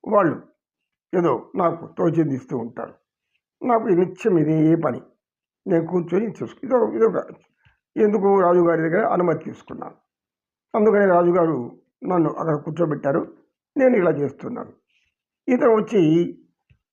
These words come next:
ప్రతి దోవాన్ని కడ్డు చెప్తున్నాడు అని అన్నాడు. "నాయనా భూతి, ఏ అడ్డు చెప్పావురా?" అన్నాడు. "గురువుగారు, మీరు ఏమి చెప్పితిరి నాకు?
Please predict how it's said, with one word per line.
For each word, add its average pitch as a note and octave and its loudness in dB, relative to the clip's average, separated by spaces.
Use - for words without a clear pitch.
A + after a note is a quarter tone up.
ప్రతి A3+ 0
దోవాన్ని G#3 2
కడ్డు D#3+ -2
చెప్తున్నాడు C3 -8
అని C#3+ -4
అన్నాడు. A2+ -14
"నాయనా C3 -6
భూతి, D#3 -6
ఏ D#3 0
అడ్డు G3 -2
చెప్పావురా?" E3+ -2
అన్నాడు. - -14
"గురువుగారు, C#3 -2
మీరు C#3 -4
ఏమి D3 -4
చెప్పితిరి F3 -4
నాకు? E3 0